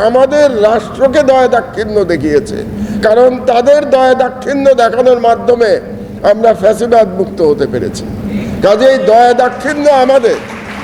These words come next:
আমাদের দয়া দাক্ষিণ্য যে দেখিয়েছে শহীদরা এবং আহতরা, তার বিনিময়ে তার ঋণ আমাদের শোধ করতে হবে। এটাই হচ্ছে সবচেয়ে গুরুত্বপূর্ণ বিষয়। কাজেই আমি সরকারের প্রতি আহ্বান জানাই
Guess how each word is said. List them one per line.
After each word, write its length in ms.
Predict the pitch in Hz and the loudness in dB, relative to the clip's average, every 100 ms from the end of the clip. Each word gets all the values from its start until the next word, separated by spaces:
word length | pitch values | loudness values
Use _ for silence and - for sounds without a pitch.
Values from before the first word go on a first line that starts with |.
| - 214 - | -12 -12 -4
আমাদের 500 | - 254 294 311 311 294 226 - - | 0 4 4 4 2 0 -8 -6 0
দয়া 240 | 254 247 | 4 4
দাক্ষিণ্য 640 | 247 247 - 277 277 277 | 2 -2 -6 -6 0 2
যে 240 | 262 262 226 - - - - | 4 2 2 -8 -16 -10 0
দেখিয়েছে 640 | 220 247 294 208 196 110 - - - - | 0 2 -2 0 -4 -4 -8 -16 -14 -2
শহীদরা 500 | 220 214 226 220 214 202 | 2 2 2 2 4 2
এবং 220 | 196 190 | 2 2
আহতরা, 540 | 202 247 247 196 135 - - - - - - | 2 4 2 2 -2 -6 -12 -12 -12 -12 -2
তার 280 | 165 226 262 | 2 2 2
বিনিময়ে 580 | 220 240 233 208 170 131 - - - | 0 0 2 2 2 -2 -6 -12 0
তার 160 | 202 208 180 | 2 2 0
ঋণ 220 | 247 254 | 2 2
আমাদের 320 | 214 190 180 | 2 0 -2
শোধ 220 | - 151 - | -4 -8 -8
করতে 240 | 120 104 110 | -8 -8 -6
হবে। 540 | 104 - - 208 - | -6 -6 -8 -6 -2
এটাই 240 | 233 285 254 | 2 2 2
হচ্ছে 280 | 240 220 | 0 -2
সবচেয়ে 340 | 196 196 190 175 | -4 -4 -4 -4
গুরুত্বপূর্ণ 560 | 180 - - 151 135 | -4 -4 -6 -2 -2
বিষয়। 340 | 131 123 123 - - - - - | -2 0 0 0 -4 -6 -2 -2
কাজেই 240 | 240 269 | 2 2
আমি 240 | 247 269 | 2 0
সরকারের 520 | 226 240 226 233 233 226 | 0 0 2 2 2 2
প্রতি 280 | 233 220 | 0 2
আহ্বান 380 | 202 190 208 208 | 2 2 2 2
জানাই 340 | 202 190 214 | 2 2 2